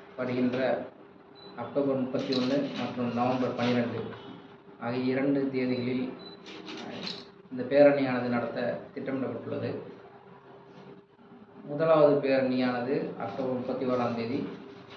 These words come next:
நம்முடைய ராஜபாளையம் நகரத்தில் வைத்து மாண்புமிகு தென்காசி பாராளுமன்ற உறுப்பினர்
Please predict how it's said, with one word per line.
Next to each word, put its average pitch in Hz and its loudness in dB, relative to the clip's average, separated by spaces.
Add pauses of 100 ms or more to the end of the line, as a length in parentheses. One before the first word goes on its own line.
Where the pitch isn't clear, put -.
(140)
நம்முடைய 120 2 (580)
ராஜபாளையம் 123 0
நகரத்தில் 117 0
வைத்து 156 -4 (840)
மாண்புமிகு 131 0 (540)
தென்காசி 131 2
பாராளுமன்ற 120 2
உறுப்பினர் 120 -4